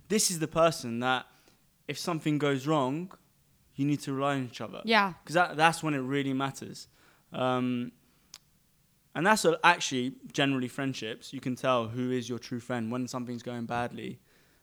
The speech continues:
Speaker 1: Um, they, they come out and, and, and they're sort of, they're counterful. But yeah, it's important for me. I think that probably is the biggest deal breaker. If,
Speaker 2: Yeah.
Speaker 1: if I can't see myself as being their friend with that person, why?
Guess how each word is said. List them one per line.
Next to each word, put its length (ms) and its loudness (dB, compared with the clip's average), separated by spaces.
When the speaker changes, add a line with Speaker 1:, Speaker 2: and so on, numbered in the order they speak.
Speaker 1:
Um, 460 -10
they, 220 -2
they 140 -4
come 220 -4
out 280 0
and, 220 -10
and, 280 -6
and 160 -6
they're 100 -4
sort 220 -12
of, 40 -16
they're 100 -10
counterful. 560 -8
But 120 -2
yeah, 260 6
it's 160 0
important 380 2
for 80 -6
me. 100 -2
I 80 0
think 160 0
that 240 2
probably 340 4
is 140 2
the 80 2
biggest 300 -2
deal 140 2
breaker. 240 -2
If, 40 -4
Speaker 2:
Yeah. 200 4
Speaker 1:
if 100 2
I 100 6
can't 260 6
see 140 0
myself 360 2
as 100 -4
being 240 4
their 80 2
friend 400 2
with 80 -6
that 180 2
person, 600 0
why? 480 -4